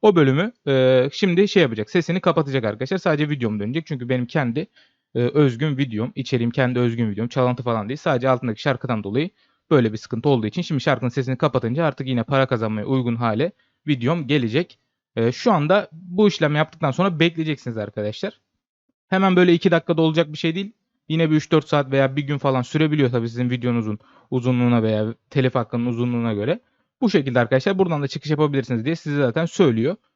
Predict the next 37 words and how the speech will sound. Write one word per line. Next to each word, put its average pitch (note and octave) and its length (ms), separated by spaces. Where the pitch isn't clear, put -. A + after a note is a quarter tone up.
Hala F#3+ 320
şu D#3+ 140
anda D#3 140
telif D#3+ 240
hak D#3 160
talebi C3 260
silinmiş C3+ 440
değil. F3+ 160
Çünkü, D#3 320
eee, A2+ 1200
şey D#3+ 400
olmadı A2 380
arkadaşlar. G#2 500
Daha B2+ 260
şarkının B2+ 400
sesi B2 400
kısılmadığı G#2 420
için, F3 280
kapanmadığı A#2+ 480
için F#3 220
hala A#2 360
bizim A2+ 220
burada A2+ 260
ihtarımız D3+ 480
devam D3 260
ediyor. B2+ 300
Ben F#3 120
şimdi F#3 200
videoyu E3 260
kapatacağım. C#3+ 540
İhtar E3 320
gittiği D3 300
zaman A#2+ 260
da E3+ 80
size D#3+ 220
göstereceğim B2+ 560
arkadaşlar. G#2 540